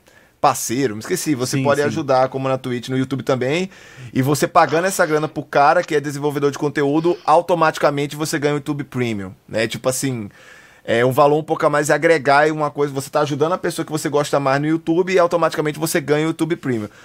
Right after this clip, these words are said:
Speaker 1: A forma como é vendido eu acho muito errado, eu acho que não justifica, eu acho que é uma questão de monetização, é, que o YouTube já ganha muito com propaganda, muito,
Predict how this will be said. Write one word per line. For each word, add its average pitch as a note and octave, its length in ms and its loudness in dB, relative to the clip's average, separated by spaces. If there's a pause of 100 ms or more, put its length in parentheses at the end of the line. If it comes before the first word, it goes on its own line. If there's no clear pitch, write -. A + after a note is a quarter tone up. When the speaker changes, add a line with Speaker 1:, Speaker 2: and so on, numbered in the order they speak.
(140)
Speaker 1:
A B2 120 -2
forma F#3 400 2
como - 240 -2
é E3+ 100 4
vendido D#3 640 -4
eu D#3 40 6
acho D3+ 200 -2
muito D3 240 -6
errado, C#3 600 -2 (380)
eu A#2+ 120 2
acho C#3 180 4
que D3+ 80 -2
não D3 220 0
justifica, D3 640 -4
eu C#3 80 4
acho C#3 140 0
que - 60 -4
é - 20 2
uma C#3+ 60 -2
questão C#3+ 260 -2
de C#3 80 -6
monetização, C#3 880 -2 (580)
é, A2+ 180 0
que C#3 120 -2
o D3 40 4
YouTube D3 280 0
já C#3 120 2
ganha C#3 160 0
muito D3 440 0
com - 60 -16
propaganda, C3 640 -2
muito, D#3+ 720 2